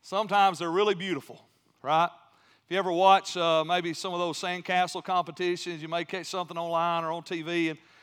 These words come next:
they build these extravagant homes out of sand, right? And the detail and, and the amazing, uh, attention that they give to detail and making it beautiful, making many times replicas of other buildings, just to see it washed away.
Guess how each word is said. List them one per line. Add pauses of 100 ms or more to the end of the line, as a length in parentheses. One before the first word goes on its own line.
(100)
they
build
these
extravagant
homes (360)
out
of
sand,
right? (160)
And
the
detail
and, (320)
and
the
amazing,
uh, (560)
attention
that
they
give
to
detail
and
making
it
beautiful,
making
many
times
replicas
of
other
buildings, (680)
just
to
see
it
washed
away.